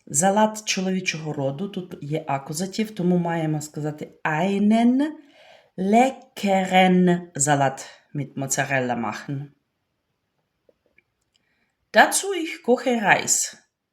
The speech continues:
Dazu непрямий порядок слів,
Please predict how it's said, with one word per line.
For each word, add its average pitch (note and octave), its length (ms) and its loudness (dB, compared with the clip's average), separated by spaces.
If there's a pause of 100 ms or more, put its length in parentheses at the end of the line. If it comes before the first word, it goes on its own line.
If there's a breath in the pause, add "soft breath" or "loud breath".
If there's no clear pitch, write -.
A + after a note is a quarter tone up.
(1500)
Dazu E3+ 580 -2 (240)
непрямий F3 580 -2
порядок C#3+ 540 -2
слів, B3+ 400 0